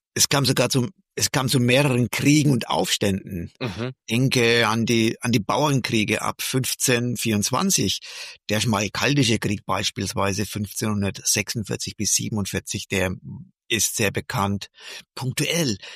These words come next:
Speaker 1: entflammten immer wieder die Aufstände, die alle doch brutal niedergeschlagen wurden. Die Bauern hatten auf Dauer keine Chance gegen Klerdel-, äh,
Speaker 2: Mhm.
Speaker 1: Kler-, Klerus und Adel. Denn der hatte Geld, der hatte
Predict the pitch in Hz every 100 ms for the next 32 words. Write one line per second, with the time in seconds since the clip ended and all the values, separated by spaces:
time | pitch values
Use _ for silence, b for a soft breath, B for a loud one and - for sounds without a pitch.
0 | B _ _ _ _ 110 - 123 - -
1 | 160 180 143 156 147 156 127 156 - 117
2 | 95 90 85 - _ _ _ _ _ _
3 | - 110 110 104 104 113 117 113 123 -
4 | - - - 110 - 110 120 143 139 104
5 | 95 92 95 92 92 90 87 92 92 -
6 | 92 110 101 104 110 98 - 101 101 -
7 | 98 - - 95 98 95 92 90 - _
8 | - 90 98 104 104 - - 95 92 98
9 | 92 - 104 110 98 98 95 104 98 90
10 | B B B B B B B _ 107 101
11 | 143 175 139 127 - 127 120 101 101 98
12 | 107 120 98